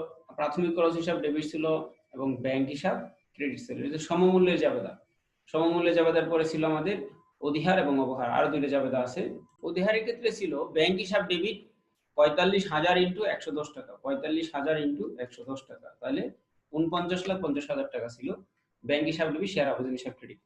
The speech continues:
Just টাকাটা চেঞ্জ হয়, জাবেদা কিন্তু সিস্টেমটা সেম। শেয়ার আবেদন হিসাব ডেবিট, শেয়ার মূলধন হিসাব ক্রেডিট। শেয়ার মূলধনে কখনোই বেশি হবে না, কম হলে কম, যদি আবেদন আমরা কম পাই তাহলে কম দিয়ে লিখবো শেয়ার মূলধনের টাকা লেখার সময়,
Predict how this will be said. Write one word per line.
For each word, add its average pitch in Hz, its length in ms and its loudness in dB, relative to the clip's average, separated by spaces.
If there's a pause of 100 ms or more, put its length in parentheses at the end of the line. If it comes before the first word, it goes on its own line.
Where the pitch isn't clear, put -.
Just 160 320 0
টাকাটা 185 320 4
চেঞ্জ 185 300 4
হয়, 151 120 4
জাবেদা 147 280 4
কিন্তু 175 220 -2
সিস্টেমটা 147 440 -6
সেম। - 280 -12 (580)
শেয়ার 165 220 4
আবেদন 165 300 4
হিসাব 165 300 0
ডেবিট, 165 380 -2 (120)
শেয়ার 151 600 4
মূলধন 151 280 0
হিসাব 156 300 0
ক্রেডিট। 175 460 -4
শেয়ার 165 240 2
মূলধনে 170 420 0
কখনোই 180 320 0
বেশি 160 280 -2
হবে 156 200 2
না, - 260 -4 (300)
কম 156 200 4
হলে 185 220 4
কম, 196 360 4
যদি 156 200 0
আবেদন 170 380 4
আমরা 180 200 2
কম 165 240 0
পাই 185 120 4
তাহলে 156 180 -2
কম 160 240 2
দিয়ে 156 120 2
লিখবো 151 200 -4
শেয়ার 156 240 0
মূলধনের 170 380 2
টাকা 170 200 0
লেখার 160 220 0
সময়, 214 400 -2